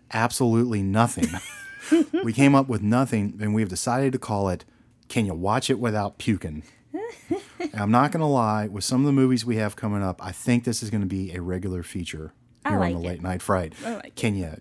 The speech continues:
Speaker 1: can you watch it without puking?
Speaker 2: <laughs>
Speaker 1: We're gonna have those results for you in just a little bit.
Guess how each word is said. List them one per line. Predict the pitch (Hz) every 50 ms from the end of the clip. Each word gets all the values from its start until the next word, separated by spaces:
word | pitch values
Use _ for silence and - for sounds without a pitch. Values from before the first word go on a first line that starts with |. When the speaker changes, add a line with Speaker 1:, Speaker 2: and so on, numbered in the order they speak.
| -
Speaker 1:
can | - - 104 92
you | 85
watch | 78 78 78 87 101 127 131 - 147
it | 139 110
without | 117 113 107 104 101 107 - _
puking? | - - 104 101 92 - 98 92 92 - - - - 294 330 - - - - - 508
Speaker 2:
<laughs> | 466 - - - - - - - - - - _
Speaker 1:
We're | 120 151 196
gonna | 208 139
have | 117 120 117 113
those | 113 123 120 104
results | 104 101 87 113 139 156 -
for | - 120 104 92
you | 95 92 95 - -
in | - 98 92 87
just | 82 110 120 117 - -
a |
little | 92 87 87 85 - 143 113
bit. | 87 85 113 101 117 107 101 -